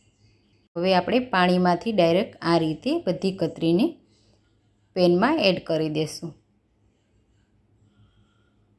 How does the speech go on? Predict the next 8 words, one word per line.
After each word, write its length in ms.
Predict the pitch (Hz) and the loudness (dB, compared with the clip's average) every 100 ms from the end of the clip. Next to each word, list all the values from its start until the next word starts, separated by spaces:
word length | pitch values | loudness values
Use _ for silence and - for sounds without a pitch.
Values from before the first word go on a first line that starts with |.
| _ _ _ 190 | _ _ _ -6
તો 100 | 190 | -2
કતરી 400 | 190 185 190 190 | 0 0 0 2
ડૂબે 340 | 226 214 180 | 2 4 2
ત્યાં 240 | 180 185 | 2 0
સુધી 320 | 180 170 170 175 | 0 -2 2 2
આપણે 240 | 165 202 | 2 0
એડ 380 | - 170 156 160 | -2 -2 -2 -2
કરવાની. 480 | 170 170 165 202 | 0 2 2 2